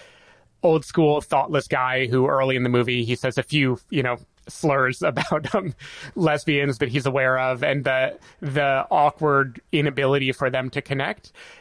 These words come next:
And then Ava, the younger daughter, who all she wants is to be loved by her dad, and the way that that molds her differently, and then the way that that changes over the years. Um, I thought it was a,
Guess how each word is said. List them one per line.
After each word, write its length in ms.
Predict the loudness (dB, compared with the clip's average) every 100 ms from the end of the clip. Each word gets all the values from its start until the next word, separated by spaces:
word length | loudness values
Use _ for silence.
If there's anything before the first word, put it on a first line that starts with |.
| -2
And 200 | 0 2
then 280 | 2 2
Ava, 440 | 0 0 2 2 2
the 80 | 0
younger 380 | 0 0 2 2
daughter, 480 | 0 0 2 0
who 240 | 0 0 2
all 200 | 2 2
she 200 | 0 0
wants 320 | 0 0 -4
is 100 | -6
to 80 | -2
be 120 | -2
loved 280 | 0 0 -2
by 180 | -6 -2
her 120 | -2
dad, 460 | 0 0 0 -2 -2
and 280 | -2 -2
the 100 | -2
way 200 | 0 0
that 160 | 0 -2
that 380 | -2 -4 -4 -8 -20 -20 -20 _ _
molds 540 | 0 4 4 4 2 -4
her 320 | -2 2 2
differently, 800 | 0 -4 -2 -2 0 0 0 0
and 140 | 0
then 100 | 0
the 80 | 0
way 160 | 0 0
that 140 | -2
that 160 | -4 -6
changes 560 | -4 -4 -2 -4 -2
over 200 | -2 -2
the 120 | -4
years. 360 | -6 -8 -8 -6
Um, 300 | -4 -4 -6 -14 _ -20 -20 -16 -4
I 80 | -2
thought 200 | 2 2
it 80 | 4
was 280 | 2 2 -6 -4
a, 100 | -4